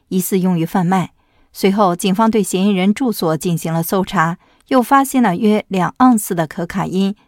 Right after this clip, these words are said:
几台电子秤、几百个密封袋、九毫米子弹和约三千七百美元的现金。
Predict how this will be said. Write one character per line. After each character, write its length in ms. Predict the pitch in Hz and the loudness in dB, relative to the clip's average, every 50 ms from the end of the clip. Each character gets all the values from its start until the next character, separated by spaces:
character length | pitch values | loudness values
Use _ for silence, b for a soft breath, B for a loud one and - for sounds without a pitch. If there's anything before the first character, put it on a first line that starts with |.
| _ - | _ -6
几 160 | - 175 170 | -2 -2 -2
台 220 | 175 180 165 180 | 0 -2 -2 -2
电 180 | 175 220 202 196 | 0 0 -2 0
子 140 | - 175 - | -2 -4 -6
秤、 280 | - 233 226 196 196 b b b b b b | -2 -2 -2 -2 -2 b b b b b b
几 140 | - - 294 | -2 -2 0
百 240 | - 220 160 147 - | 0 0 -4 -4 -4
个 240 | - 175 - - _ | -2 -2 -2 -2 _
密 160 | - 214 190 | 0 -2 0
封 220 | 170 - 190 190 196 | 0 0 -2 -2 0
袋、 240 | 220 208 180 - _ _ | 0 -2 -2 -4 _ _
九 180 | _ - 185 170 | _ -2 0 0
毫 220 | 160 170 180 185 | 0 0 2 2
米 220 | 220 220 196 180 180 | 4 4 2 0 -2
子 160 | - 170 156 | -4 -6 -4
弹 260 | 147 196 196 190 - _ | -2 -2 -2 -2 -4 _
和 240 | - - 180 185 | -8 -6 -2 -2
约 300 | 180 190 208 208 202 208 | -2 2 2 2 2 2
三 240 | 214 - - 254 247 | -2 -2 0 2 2
千 180 | 247 262 254 247 | 2 2 0 0
七 160 | - - 294 | 0 -2 -4
百 160 | - 226 180 | -2 0 0
美 180 | 170 160 147 139 | 0 -2 -2 -4
元 140 | 139 147 160 | -4 -4 -4
的 80 | 160 | -4
现 280 | 151 - - 180 180 175 | -6 -4 -4 -2 -2 -2
金。 300 | - 202 196 196 220 | -2 -2 -2 -2 -2